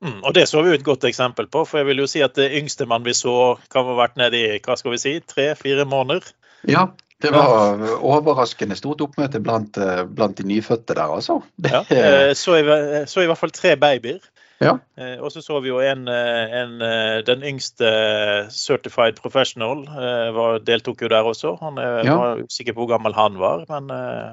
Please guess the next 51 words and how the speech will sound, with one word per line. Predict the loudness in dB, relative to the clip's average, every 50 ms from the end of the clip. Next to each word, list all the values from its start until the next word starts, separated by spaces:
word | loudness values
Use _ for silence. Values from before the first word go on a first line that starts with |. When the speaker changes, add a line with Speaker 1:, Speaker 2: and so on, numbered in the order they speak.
| -16 -14 -12
Speaker 1:
han | -10 -6
Speaker 2:
Han |
Speaker 1:
var | -2 0
Speaker 2:
er | 0 0
Speaker 1:
jo | 0
Speaker 2:
vel | 0
Speaker 1:
også | -4 -6
Speaker 2:
rundt | -6 -4 -6 -6
tretten | -6 -6 -10 -10 _ -6 -4 -4
år | -2 -2
nå, | -4 -4 -4 -6
noe | -6 -6 -4
sånt, | -4 -4 -6 -6 -8 -6 -4
men | -2 -2
han | -2 0
Speaker 1:
Ja. | 0 -2
Speaker 2:
tok | -2 -2 -6 -6 -4
jo | -4 -4 -4
sin | -4 -4 -6
første | -4 -4 -4 -4 -2 -2 0
M | 0 0 0
C | -2 -2 -2 -2 0 0 2 0 0 -2 -4 -8
P | -8 -4 -2 -2 -2 -2 -6 _ _ _ -12
i | -8 -6 -4 -4 -2 -2 -2 -2
alder | 0 0 0 0 0 0 0
av | 0 -2 -2
syv-åtte. | -4 -4 -4 -4 -4 -4 -4 -2 -2 -2 -2 _ _ _ _ _ _ _ _ -10
Speaker 1:
Mm, | -10 -10 -10 -12 -14 _ _ _ -12
det | -10
er | -8 -8 -4 0 4
Speaker 2:
Mm. | 4 4 4
Speaker 1:
imponerende, | 2 0 0 0 0 0 0 -2 -4 -6 _ -2
ja. | 0 0 0 -2 -6 _ _ -4
Speaker 2:
Ja. | 0 0 0 0
Speaker 1:
Så, | -2 -4 -8 -12 -14 -18 -20 -18 -12 -10
ja. | -10 -10 -12 _ _ _ _ _ -14 -6 -2
Speaker 2:
Og | 0
det | 2
var | 4 4 4
veldig, | 4 4 6 6 6 6 6 4 2 0 -2 -4 -6
veldig, | -4 -2 0 0 2 2 2 2 0 0 -2 -4 -6 -10 -16 -20 -20 _ _ _ -2 0
jeg | 0 2
opplever | 2 2 0 2 4 4 6 6 6 4
vel | 2 0
kanskje | -2 -2 -2 -2 0 0 -2 -2 0
det | 2 2 2 2
som | 0 -2 -2 -2 -2
et | -2
veldig | -2 -2 0 2 2 2
godt | 2 2 0 -2
supplement | -6 -8 -10 -8 _ -4 0 2 4 4 4 4 2 0 -4 -6 -8